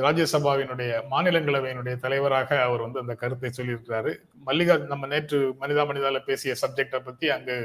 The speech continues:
கார்கேக்கு எதிராக, கார்கே மன்னிப்பு கேட்க வேண்டும்னு பாரதிய ஜனதா கட்சி எம் பிக்கள் வலியுறுத்தியிருக்கிறார்கள். அமைச்சர்கள் பேசும்போது மன்னிப்பு கேட்டு,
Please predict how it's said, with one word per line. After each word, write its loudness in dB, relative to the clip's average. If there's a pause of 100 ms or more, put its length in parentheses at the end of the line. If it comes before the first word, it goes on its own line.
(600)
கார்கேக்கு 8
எதிராக, 2
கார்கே 4
மன்னிப்பு 2
கேட்க 2
வேண்டும்னு -2
பாரதிய 0
ஜனதா -8
கட்சி -14
எம் -16
பிக்கள் -8
வலியுறுத்தியிருக்கிறார்கள். -8
அமைச்சர்கள் 0
பேசும்போது 0
மன்னிப்பு -12
கேட்டு, -10